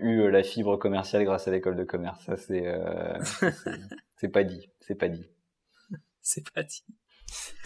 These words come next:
Speaker 2: Euh, est-ce que vous, vous, euh, vous avez des, des artistes, euh, stop motion dont vous voudriez parler ou dont dont vous vous inspirez ?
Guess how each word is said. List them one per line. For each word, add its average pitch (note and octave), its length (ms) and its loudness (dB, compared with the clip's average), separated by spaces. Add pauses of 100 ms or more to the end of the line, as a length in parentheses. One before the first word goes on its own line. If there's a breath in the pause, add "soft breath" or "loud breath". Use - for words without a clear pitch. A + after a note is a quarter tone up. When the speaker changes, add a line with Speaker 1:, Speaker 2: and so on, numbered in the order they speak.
(260 loud breath)
Speaker 2:
Euh, D3 200 2 (300)
est-ce - 160 0
que A3+ 100 0
vous, D3+ 540 -2
vous, B2+ 440 -10
euh, A#2+ 380 -4
vous B2+ 200 -4
avez C3+ 160 0
des, B2 360 -2 (500)
des C3+ 240 -2
artistes, - 480 -4
euh, B2 380 -8 (200)
stop - 380 -2
motion D3+ 320 -4 (120)
dont C3+ 140 -14
vous B2+ 140 -20
voudriez C3+ 340 -8
parler C3+ 340 -4
ou D#3+ 120 -8
dont C3 500 -18 (220)
dont C#3+ 100 0
vous C#3 140 -6
vous C#3 200 -4
inspirez ? C#3+ 440 -6